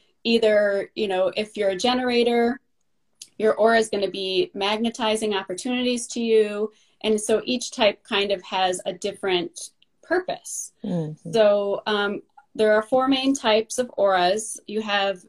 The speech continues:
Speaker 1: generators, which manifesting generator is kind of like a subtype of the generator, which is seventy percent of the population. So, um, most people are generators, but then you have, uh,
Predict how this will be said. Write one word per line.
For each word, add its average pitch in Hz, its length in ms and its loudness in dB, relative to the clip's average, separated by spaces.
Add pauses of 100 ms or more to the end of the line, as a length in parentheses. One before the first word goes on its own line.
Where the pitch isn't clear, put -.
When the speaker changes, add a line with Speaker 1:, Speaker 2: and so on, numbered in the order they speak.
Speaker 1:
generators, 196 840 0
which - 380 -4 (340)
manifesting 226 680 2
generator 208 560 0
is 196 120 -4
kind 202 280 -4
of 180 80 -8
like 185 200 -2
a 190 40 0
subtype 190 960 -2 (260)
of 190 420 0
the 190 100 -4
generator, 165 760 -2
which 175 260 -6
is 180 180 -6
seventy 240 360 0
percent 202 360 -6
of 196 80 -4
the - 60 -14
population. - 840 -8 (340)
So, 196 600 4
um, 180 460 -2
most 233 300 0
people 220 320 0
are 202 180 2
generators, 180 920 -2 (120)
but 208 200 -2
then 214 240 2
you 214 140 0
have, 202 520 -2 (160)
uh, 180 440 0